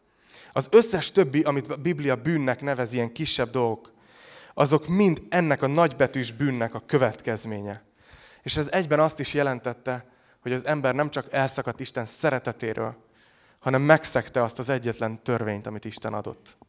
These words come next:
És törvényszegő lett, és Isten ítélete alá került.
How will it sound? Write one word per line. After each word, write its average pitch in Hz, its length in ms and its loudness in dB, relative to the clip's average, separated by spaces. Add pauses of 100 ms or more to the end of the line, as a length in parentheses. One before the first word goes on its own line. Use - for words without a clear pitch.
(560)
És - 200 -10
törvényszegő 107 800 0
lett, 104 260 -8
és 110 140 -14
Isten 127 340 -8
ítélete 110 540 -8
alá 104 260 -6
került. 98 540 -12